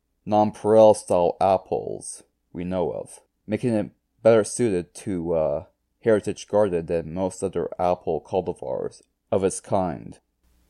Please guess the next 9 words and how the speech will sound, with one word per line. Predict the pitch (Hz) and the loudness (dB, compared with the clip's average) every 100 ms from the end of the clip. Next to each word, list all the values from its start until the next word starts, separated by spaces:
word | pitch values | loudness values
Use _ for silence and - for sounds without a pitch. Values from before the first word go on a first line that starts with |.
| _ _ _ _ _ _ _ _ _ _ _ _ _ _ _ _ _ _ _ _ _ _ _ _ _ _ _ _ _ _ - | _ _ _ _ _ _ _ _ _ _ _ _ _ _ _ _ _ _ _ _ _ _ _ _ _ _ _ _ _ _ -2
The | |
last | 98 123 - | 4 4 4
cultivar | 113 104 98 90 90 | 2 2 4 4 4
on | 82 | 2
our | 82 | -4
hit | - 113 98 | -2 -2 -2
list | 85 78 90 | -2 -2 -4
would | 82 - | -4 -6
be | 90 73 64 78 | -8 -6 -8 -12